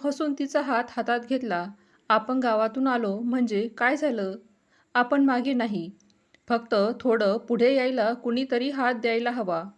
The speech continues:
त्या दिवसापासून गौरीने ठरवलं, फक्त स्वतःपुरता नाही, आता इतर महिलांसाठीही काम करायचं.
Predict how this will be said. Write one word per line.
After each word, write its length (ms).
त्या 160
दिवसापासून 800
गौरीने 480
ठरवलं, 580
फक्त 260
स्वतःपुरता 680
नाही, 380
आता 440
इतर 280
महिलांसाठीही 840
काम 280
करायचं. 600